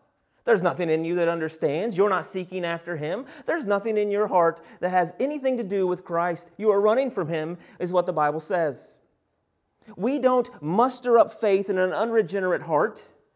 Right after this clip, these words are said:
and then come bring this faith to Christ and say, "Okay, now I will allow you to cause me to be born again." That's not how that works.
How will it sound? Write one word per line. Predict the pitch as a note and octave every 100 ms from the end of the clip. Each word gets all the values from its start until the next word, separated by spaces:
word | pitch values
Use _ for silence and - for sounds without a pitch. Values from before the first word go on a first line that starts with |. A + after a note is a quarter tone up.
| - B3+
and | A3+ B3+
then | B3
come | A3 A#3+ B3+ -
bring | F#3+ C4 C4
this | A#3 A#3+
faith | - G#3+ A3 -
to | G#3+
Christ | G#3 F3 E3+ F3+ - - - -
and | G#3+
say, | G#3+ G#3+ G#3+
"Okay, | B3 C4 A#3 G#3+ G#3+ G#3+ -
now | D3+ G#3+ A3+ A3+ A3+ G#3 - _ _
I | A3+ A3 D#3+ B2 A#2+ - _ _ _
will | F#3+ G3+
allow | G#3 G3+
you | G#3 A#3 C#4 G3 D3+ D#3 E3+ -
to | -
cause | G#3+ G#3 G3
me | A3 C#4+ A#3+ F3+ E3+ E3 -
to | G#3
be | G3
born | F3 F3+
again." | F3+ D#3+ D#3+ C#3+ A#2 - _ _ _ _ _ _ _ _ _ _ _ _ _ _ _ _ _ _ _ _ _ _ _ _ -
That's | F#3
not | G3
how | D#3+ D3
that | C#3
works. | E3+ E3 - - -